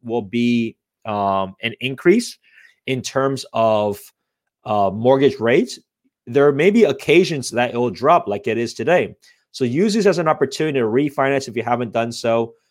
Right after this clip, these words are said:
Use this for an opportunity to potentially buy. It's a little bit harder, though, to time the purchase side of things, but it's something just to be mindful of, of, like, these low dips and low amounts don't happen, don't stay in for a long time.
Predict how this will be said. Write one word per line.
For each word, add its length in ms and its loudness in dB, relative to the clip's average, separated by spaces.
Use 160 6
this 120 2
for 220 2
an 80 0
opportunity 560 -2
to 260 -8
potentially 600 -10
buy. 420 0
It's 140 -10
a 40 6
little 140 6
bit 120 4
harder, 420 4
though, 340 -2
to 140 -6
time 400 -4
the 100 -10
purchase 480 -8
side 180 -4
of 80 -10
things, 400 -10
but 80 -2
it's 120 -2
something 340 0
just 180 -2
to 60 -6
be 100 -2
mindful 500 -2
of, 120 -4
of, 100 -6
like, 240 -4
these 320 0
low 240 4
dips 560 0
and 120 -6
low 200 4
amounts 400 0
don't 320 -2
happen, 500 0
don't 240 -6
stay 320 -2
in 160 -4
for 160 -6
a 80 -2
long 260 -4
time. 400 -2